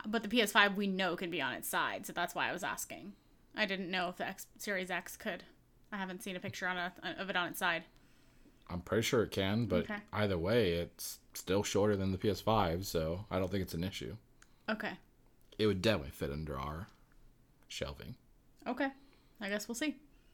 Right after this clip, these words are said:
Speaker 2: Now, the question of the heating insulation or whatever problem,
Speaker 1: Yeah.
Speaker 2: I don't know, but
Speaker 1: Well, one way to find out.
Speaker 2: Yeah, yeah. The, this gen is, they're definitely making a,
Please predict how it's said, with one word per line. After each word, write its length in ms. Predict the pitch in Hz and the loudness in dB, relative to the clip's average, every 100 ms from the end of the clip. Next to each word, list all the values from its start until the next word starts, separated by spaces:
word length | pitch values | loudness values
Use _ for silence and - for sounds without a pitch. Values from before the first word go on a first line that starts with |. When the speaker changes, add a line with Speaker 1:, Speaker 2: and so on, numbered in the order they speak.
| - - | -20 0
Speaker 2:
Now, 180 | 143 110 | 6 8
the 80 | 95 | 8
question 340 | 92 110 - | 6 6 6
of 100 | 101 | 0
the 80 | 87 | 0
heating 520 | 87 175 147 107 110 113 - 104 | 4 8 10 10 6 0 -6 -2
insulation 560 | 98 101 101 101 98 | 0 4 4 2 2
or 80 | 95 | 2
whatever 480 | 98 95 92 92 - - - | 4 4 4 2 -2 -12 2
problem, 580 | 123 101 90 92 92 92 | 8 8 6 2 0 0
Speaker 1:
Yeah. 320 | 220 180 175 - | 0 0 -2 0
Speaker 2:
I 120 | 104 | 4
don't 140 | 95 165 | 6 4
know, 260 | - 80 - | 0 -2 0
but 300 | 107 95 - - - - - | 4 6 4 -6 -20 -16 -4
Speaker 1:
Well, 220 | 214 202 | -2 0
one 120 | 202 | -2
way 80 | 208 | 0
to 80 | 214 | 2
find 260 | 220 220 | 2 4
out. 220 | 262 233 - | 4 4 0
Speaker 2:
Yeah, 220 | 110 90 - - | -4 -4 -4 -10
yeah. 160 | 85 71 80 | -8 -8 -6
The, 240 | 98 98 | -4 -2
this 160 | 131 120 | 0 0
gen 240 | 123 120 | 6 6
is, 140 | 110 92 | 6 4
they're 180 | 104 98 | 4 6
definitely 380 | 110 107 101 | 6 6 4
making 300 | 95 92 92 | 2 0 0
a, 220 | 90 87 | 0 -2